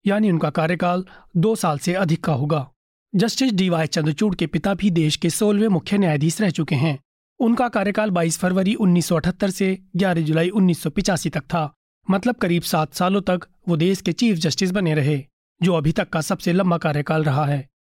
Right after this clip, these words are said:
अपने पिता के रिटायर होने के सैंतीस सालों बाद डीवाई चंद्रचूड़ चीफ जस्टिस के पद पर बैठेंगे। देश के नए सीजेआई बनने जा रहे चंद्रचूड़ ने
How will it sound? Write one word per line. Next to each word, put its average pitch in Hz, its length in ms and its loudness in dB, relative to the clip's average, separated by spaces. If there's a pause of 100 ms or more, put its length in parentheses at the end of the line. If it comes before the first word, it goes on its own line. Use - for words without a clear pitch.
(200)
अपने 233 240 0
पिता 208 220 0
के 214 120 0
रिटायर 175 300 0
होने 156 180 2
के 170 100 -4
सैंतीस 202 380 -2
सालों 156 260 0
बाद 160 260 0 (360)
डीवाई 214 280 0
चंद्रचूड़ 165 520 0
चीफ 214 220 0
जस्टिस 156 340 -2
के 185 100 -2
पद 175 160 -2
पर 151 160 -2
बैठेंगे। 143 440 -4 (500)
देश 202 200 0
के 233 140 -2
नए 202 180 0
सीजेआई 165 340 0
बनने 156 240 2
जा 156 160 0
रहे 156 160 2
चंद्रचूड़ 170 440 -2
ने 156 240 0